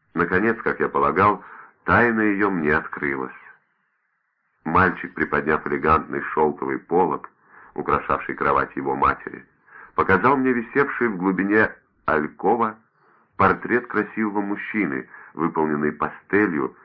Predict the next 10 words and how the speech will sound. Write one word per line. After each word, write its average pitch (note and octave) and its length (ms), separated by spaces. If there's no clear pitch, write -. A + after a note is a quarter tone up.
и F2 80
с - 100
лукавой G2 480
миной G2 300
пояснил, F#2 500
что - 160
это, F#2 260
собственно, E2 640
не E2+ 200
папа, - 560